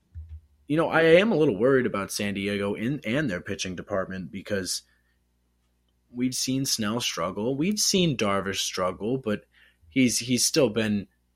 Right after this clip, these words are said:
even when he does struggle, it, it, it's still just that consistent, you know, three eight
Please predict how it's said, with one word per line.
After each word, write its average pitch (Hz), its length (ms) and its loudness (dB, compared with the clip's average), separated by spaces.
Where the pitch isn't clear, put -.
even 160 260 4
when 127 140 4
he 120 180 -2
does 110 380 0
struggle, 104 720 2
it, - 300 -6
it, 98 220 -4
it's 98 240 -4
still 110 420 0
just - 480 -4
that 104 200 -4
consistent, 92 840 -4
you 95 100 -10
know, 90 140 -8
three 98 580 -8
eight 90 400 -10